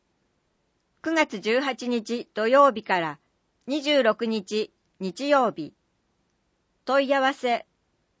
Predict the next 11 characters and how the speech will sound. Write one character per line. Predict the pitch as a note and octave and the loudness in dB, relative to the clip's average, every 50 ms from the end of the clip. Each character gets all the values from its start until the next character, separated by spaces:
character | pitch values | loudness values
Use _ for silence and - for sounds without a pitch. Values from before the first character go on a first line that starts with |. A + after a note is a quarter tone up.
| _ _ _ _ _ _ _ | _ _ _ _ _ _ _
か | - A3 A3+ | -4 -2 -2
み | C4 C#4+ | 0 0
ね | D4+ D4+ | 0 0
動 | B3 C#4+ C#4+ C#4+ C#4+ | 2 4 4 4 4
物 | A#3 C#4+ A#3 - B3 C4+ | 2 0 -6 -6 -4 -2
園。 | C4+ A3+ F3+ D3 B2+ D3 _ _ _ _ _ _ _ _ _ _ _ _ _ _ _ _ _ _ _ _ _ | -2 -2 -4 -6 -10 -14 _ _ _ _ _ _ _ _ _ _ _ _ _ _ _ _ _ _ _ _ _
電 | - A#3+ C4 C4+ C4 B3+ | -2 0 0 0 0 0
話、 | B3+ A#3+ A#3 - - _ _ _ _ _ _ _ _ _ _ _ _ _ _ - | 0 0 0 -2 -4 _ _ _ _ _ _ _ _ _ _ _ _ _ _ -4
二 | A3+ C4 C#4+ D4+ D4 | -2 0 0 0 0
二 | D4 D4 D4 C#4 B3+ | 0 0 0 0 0
の | A3 F#3+ E3 - - | 0 -2 -4 -6 -8